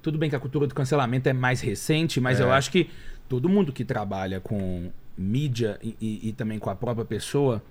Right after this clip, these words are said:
Speaker 1: sendo a imagem
Speaker 2: É.
Speaker 1: disso, então assim, você é a imagem do seu trabalho, eu sou da minha.
Speaker 2: Mesma coisa.
Speaker 1: A gente tem que tá sempre tomando cuidado pra não fazer algo que gere um cancelamento.
Speaker 2: Claro.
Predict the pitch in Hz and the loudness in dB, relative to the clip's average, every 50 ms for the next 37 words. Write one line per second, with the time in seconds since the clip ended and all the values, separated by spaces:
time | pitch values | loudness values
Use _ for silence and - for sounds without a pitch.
0 | - - - - - - - - - - - 123 110 107 104 107 104 98 98 95 | -20 -20 -20 -20 -18 -18 -18 -14 -12 -6 -4 -2 -2 -2 -2 -2 -2 -2 -4 -6
1 | - 98 107 107 104 110 110 110 104 104 110 110 110 110 107 107 - - 117 101 | -6 -6 -4 -2 0 0 0 0 -2 -2 0 2 4 4 4 4 2 2 0 0
2 | 135 135 131 - 120 104 104 113 107 - - 143 139 156 170 175 170 170 175 170 | 0 0 0 0 -2 -2 -2 -2 -4 0 2 2 2 2 2 2 2 2 2 2
3 | 190 - - 190 185 - 196 202 165 131 120 101 113 123 127 151 147 165 196 185 | 0 2 2 0 0 2 0 2 2 2 2 2 0 0 0 0 2 2 2 2
4 | 143 120 104 92 - - - - - 110 110 104 98 131 131 131 123 107 98 - | 2 0 -2 -2 -6 -12 -18 -10 -4 -2 -2 0 0 -2 -4 0 0 2 4 4
5 | 127 123 127 117 - - - 127 120 117 - 123 110 - - 117 117 123 151 147 | 4 4 2 -2 -2 -4 -4 -4 -4 0 0 -2 -2 0 0 -2 -2 -2 0 2
6 | 180 170 170 165 165 - 180 175 147 147 127 127 131 135 160 151 180 196 208 185 | 4 4 4 4 4 6 4 6 6 6 4 4 4 2 0 0 2 2 4 4
7 | 156 147 147 156 185 226 - - - - - - - - - 208 190 147 127 151 | 4 4 4 2 2 0 -2 -6 -18 -20 -20 -20 -12 4 8 8 8 8 8 8
8 | 143 131 127 127 135 139 147 147 - 214 196 156 160 147 151 143 170 160 - 190 | 8 8 8 8 6 6 4 4 6 4 6 6 6 6 6 6 4 6 8 8
9 | 208 214 196 139 117 127 127 123 123 113 | 10 10 8 6 6 4 2 2 2 0